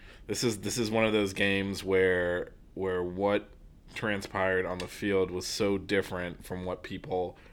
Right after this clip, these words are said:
remember about that game. Um, but, um, starting off, a couple of punts traded back and forth. The first big drive was,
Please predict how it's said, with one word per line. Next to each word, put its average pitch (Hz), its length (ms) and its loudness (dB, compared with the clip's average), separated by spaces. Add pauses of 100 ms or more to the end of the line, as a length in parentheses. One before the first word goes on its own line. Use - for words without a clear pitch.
(140)
remember 92 720 -2
about 90 420 -4
that 87 280 -10
game. 85 580 -8
Um, 90 460 -8 (840)
but, 127 380 10 (760)
um, 92 520 2 (1500)
starting 113 400 6
off, 110 260 4
a - 40 -18
couple 110 280 2
of 95 80 4
punts 101 260 -2
traded 101 300 0
back 95 260 0
and 98 80 -6
forth. 104 260 -2
The 92 60 -10
first 117 320 -2
big 110 220 6
drive 98 380 6
was, 92 420 2